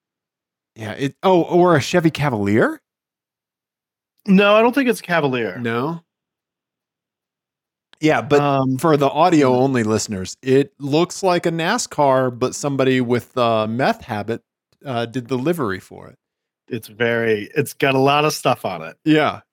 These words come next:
Speaker 1: It has cra-, a crazy ninety degree bend in the exhaust and a little stovepipe thing.
Speaker 2: Yeah, I don't hate that.
Speaker 1: Yeah, yeah, right? Yeah. And then, uh, bull horns on the front,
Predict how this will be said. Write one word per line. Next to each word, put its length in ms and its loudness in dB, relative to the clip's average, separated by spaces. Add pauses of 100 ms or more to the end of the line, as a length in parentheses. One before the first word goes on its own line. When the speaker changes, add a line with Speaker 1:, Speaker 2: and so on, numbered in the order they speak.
Speaker 1:
It 100 0
has 200 0
cra-, 300 -4
a 120 -2
crazy 920 2
ninety 320 -2
degree 320 0
bend 280 0
in 120 0
the 100 0
exhaust 560 -2
and 140 -2
a 20 -2
little 260 -4
stovepipe 760 -2
thing. 440 -8 (440)
Speaker 2:
Yeah, 260 -4
I 60 -4
don't 180 0
hate 200 -4
that. 260 -2 (120)
Speaker 1:
Yeah, 440 0
yeah, 160 2
right? 420 0 (260)
Yeah. 360 -2
And 160 0
then, 140 2
uh, 140 2
bull 280 2
horns 340 0
on 100 -2
the 60 -4
front, 340 -10